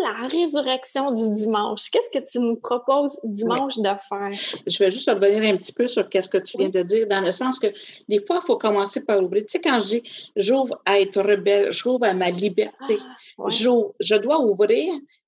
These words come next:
Speaker 2: Et dès que j'ouvre, là, je peux tasser, je donne la
Speaker 1: Ah.
Speaker 2: permission. Fait que c'est
Speaker 1: Ouais.
Speaker 2: une danse, OK ? Fait que vous allez vraiment apprendre à danser, danser
Speaker 1: Mm.
Speaker 2: avec vous-même. Parfois, il faut ouvrir,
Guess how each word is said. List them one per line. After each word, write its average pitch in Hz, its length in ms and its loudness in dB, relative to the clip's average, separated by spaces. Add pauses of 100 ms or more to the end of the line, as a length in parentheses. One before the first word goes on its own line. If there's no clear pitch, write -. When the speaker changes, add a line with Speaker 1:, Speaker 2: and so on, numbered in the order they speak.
Speaker 2:
Et 233 120 4
dès 247 240 2
que 240 160 2
j'ouvre, 285 340 0
là, 285 240 2
je - 220 -6
peux - 240 2
tasser, 180 580 -6
je 202 160 2
donne 254 340 2
la 196 140 2
Speaker 1:
Ah. - 160 -14
Speaker 2:
permission. 233 540 0 (400)
Fait 269 100 2
que 262 60 -4
c'est 285 120 2
Speaker 1:
Ouais. 240 200 2
Speaker 2:
une 240 180 4
danse, 220 640 -2
OK ? 202 180 -2 (800)
Fait 240 100 2
que - 80 -6
vous 185 100 0
allez 220 200 2
vraiment 285 420 2
apprendre 233 400 0
à 196 60 2
danser, 190 720 -4 (580)
danser 240 320 0
Speaker 1:
Mm. 214 40 6
Speaker 2:
avec 202 220 2
vous-même. 185 480 0 (640)
Parfois, 226 400 0
il 403 100 4
faut 220 200 4
ouvrir, 226 340 4